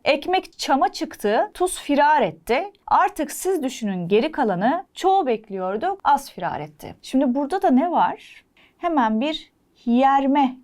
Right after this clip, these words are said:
gördüm ben. Alaya alma gördüm. Neden? Çünkü ne diyor burada? Diyor ki artık biz çoğu bekliyorduk diyor. Elimizde olanlar da firar etti. Yok oldu diyor. Dolayısıyla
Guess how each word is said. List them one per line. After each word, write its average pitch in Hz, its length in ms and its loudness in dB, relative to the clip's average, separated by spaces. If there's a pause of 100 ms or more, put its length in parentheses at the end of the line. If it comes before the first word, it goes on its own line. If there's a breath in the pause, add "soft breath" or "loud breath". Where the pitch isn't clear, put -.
gördüm 143 480 -4
ben. - 300 -14 (1120 soft breath)
Alaya 233 440 4
alma 160 340 -2
gördüm. - 360 -12 (480 loud breath)
Neden? 294 340 2
Çünkü 233 300 4
ne 302 140 2
diyor 262 260 0
burada? 202 440 -2 (240)
Diyor 254 220 0
ki 208 260 0 (180)
artık 226 380 0
biz 269 160 -4
çoğu 277 300 0
bekliyorduk 381 580 -2
diyor. 311 200 2 (260)
Elimizde 311 480 2
olanlar 339 580 2
da 311 60 2
firar 220 400 -4
etti. 147 420 -14
Yok 277 260 2
oldu 202 320 -2
diyor. 147 200 -10 (200)
Dolayısıyla 320 840 2